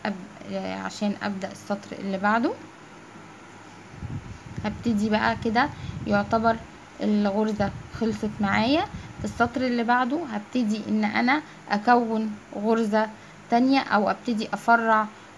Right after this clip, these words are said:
آه، فروع تانية. يعني هعمل غرزة في الجزء او في، في الجنب ده، وهاجي هنا في النص هعمل برضو غر-، غرزة، وهاجي في الحرف التاني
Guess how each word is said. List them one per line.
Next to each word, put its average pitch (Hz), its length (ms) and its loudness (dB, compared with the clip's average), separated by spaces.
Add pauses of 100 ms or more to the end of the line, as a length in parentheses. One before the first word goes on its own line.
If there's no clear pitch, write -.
آه، 202 180 2
فروع 220 360 0 (100)
تانية. 247 260 4
يعني 208 320 0
هعمل 202 420 4 (500)
غرزة 214 360 2 (320)
في 214 260 -2
الجزء 208 500 -2
او 196 80 -2
في، - 160 -6 (260)
في - 60 -8
الجنب 208 380 2
ده، 214 260 2 (380)
وهاجي 208 480 0
هنا 214 140 2
في 214 100 -8
النص 214 340 2
هعمل 208 360 2 (440)
برضو 208 320 2
غر-، 254 380 0
غرزة، 262 400 2 (280)
وهاجي 226 500 0
في 233 200 -4
الحرف 240 380 -2
التاني 247 440 2